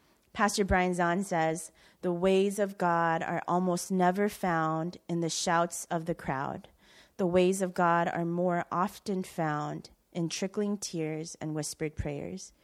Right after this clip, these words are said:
We want God to do a big thing while God is planning to do a small thing.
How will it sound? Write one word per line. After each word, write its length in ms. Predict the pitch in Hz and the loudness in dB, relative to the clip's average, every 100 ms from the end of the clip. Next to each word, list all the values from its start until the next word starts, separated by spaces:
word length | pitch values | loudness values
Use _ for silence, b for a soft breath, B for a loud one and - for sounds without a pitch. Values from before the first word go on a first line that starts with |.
| B B B | B B B
We 80 | 202 | 0
want 240 | 214 214 202 | 4 4 4
God 200 | 196 196 | 2 2
to 80 | 190 | 2
do 160 | 190 | 4
a 60 | 170 | 4
big 280 | 175 196 202 | 4 0 0
thing 460 | 170 151 151 175 - | -4 -4 -4 -10 -2
while 200 | 170 170 | 2 2
God 240 | 175 170 | 2 0
is 80 | 185 | 0
planning 480 | - 220 185 170 175 | -4 -2 0 0 -2
to 140 | 185 | -6
do 340 | 160 156 151 - | -6 -6 -6 -8
a 60 | - | -8
small 380 | - 175 151 170 | -6 -2 -2 -4
thing. 360 | - 165 180 | -10 -14 -14